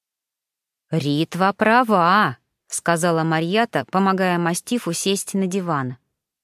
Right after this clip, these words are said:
Мы все позабыли, потому что уже много лет Накс и его подружки-ракушки спят на дне реки Вилийоки. Давным-давно, когда я была маленькой,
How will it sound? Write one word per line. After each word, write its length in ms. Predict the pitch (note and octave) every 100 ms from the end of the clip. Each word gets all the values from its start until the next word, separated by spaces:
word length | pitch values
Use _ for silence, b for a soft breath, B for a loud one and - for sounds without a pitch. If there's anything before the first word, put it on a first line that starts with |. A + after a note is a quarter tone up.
| _ -
Мы 220 | F#3 G3+
все 300 | - - G#3
позабыли, 920 | - G3 F#3+ F#3 F3 G#3 G3+ C#3+ B2 -
потому 420 | E3 E3 D#3 E3
что 220 | F3 - D#3+
уже 240 | F3 F3
много 440 | F3 F3+ E3+ D#3+
лет 440 | D3 F3+ A#3 - - _ -
Накс 500 | F#3+ A3+ G3+ - -
и 80 | F#3+
его 280 | G3 G3 F3+
подружки-ракушки 1400 | G3 G3+ G#3 - - D3+ D3 D3 C4 D#4+ - - C#3+ - _
спят 440 | - - B3 A3
на 180 | G3+ G3
дне 360 | F3+ A#3 E4+ A3+
реки 360 | G#3+ - C#4
Вилийоки. 920 | A#3+ B3+ C4+ C#4 B3+ A3+ C3 - A#2+ - _ _ _ _ _ _ _
Давным-давно, 1200 | C3+ C#3 C3+ D3+ E3 E3 D#3 C#3+ B2+ C3 F3+ F#3+ D3+
когда 340 | D#3 D#3 D#3+
я 160 | D#3+ E3
была 320 | E3+ E3+ D#3+
маленькой, 840 | C3+ B2 E3 A#3+ G#3+ - C#3+ B2